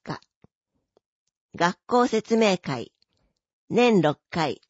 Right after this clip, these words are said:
養成科、専攻科、共通。第一回、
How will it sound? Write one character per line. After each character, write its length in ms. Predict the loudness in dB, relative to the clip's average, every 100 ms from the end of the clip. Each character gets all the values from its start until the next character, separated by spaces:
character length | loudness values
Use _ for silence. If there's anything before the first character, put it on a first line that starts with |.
| _ _ _ _ _ _
養 260 | 0 2 0
成 280 | -2 -2 -2
科、 340 | -4 -6 -6 _
専 320 | -4 -2 -2
攻 280 | -2 0 0
科、 300 | -2 -4 -4
共 240 | -2 -2 -2
通。 440 | -4 -4 -2 -4 -8 _ _ _ _ _ _ _ _ _ _ -6
第 380 | -2 0 0 -2
一 120 | -6 _
回、 320 | -4 -4 -6